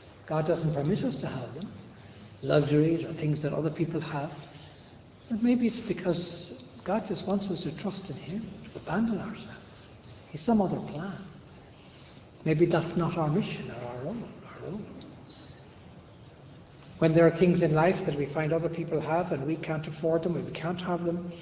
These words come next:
it may be that God is forming our soul in that moment more than at any other time. Perhaps he's giving us spiritual treasures,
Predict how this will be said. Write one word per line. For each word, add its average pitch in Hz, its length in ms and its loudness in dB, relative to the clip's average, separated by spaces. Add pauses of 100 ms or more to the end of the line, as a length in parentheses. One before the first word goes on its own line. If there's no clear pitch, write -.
(1160)
it 190 160 2
may 262 180 10
be 196 720 2
that 175 160 0
God 214 240 4
is 208 160 2
forming 254 460 0
our 202 180 0
soul - 480 -4
in 135 120 -8
that 196 200 -8
moment - 500 -6 (1300)
more 190 180 6
than 185 160 2
at - 140 0
any 180 200 2
other 160 180 -2
time. - 440 -10 (1500)
Perhaps 247 300 2
he's 208 140 6
giving 208 260 8
us 202 100 4
spiritual 190 580 0
treasures, - 920 -10